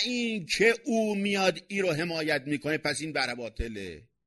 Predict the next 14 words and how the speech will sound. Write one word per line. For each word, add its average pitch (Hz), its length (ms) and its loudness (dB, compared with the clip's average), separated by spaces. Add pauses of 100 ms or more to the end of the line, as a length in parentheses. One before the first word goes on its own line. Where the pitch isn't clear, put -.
(1040)
نه 247 360 8
این 226 320 -4
که 208 180 4
چون 196 840 0
او 185 280 -4
میاد 170 560 0
مخالفت 156 680 -2
با 147 180 -2
این 151 120 -6
می‌کنه 143 300 -8
پس 127 200 -4
این 147 100 -4
بر 123 160 -2
حقه. 98 760 -6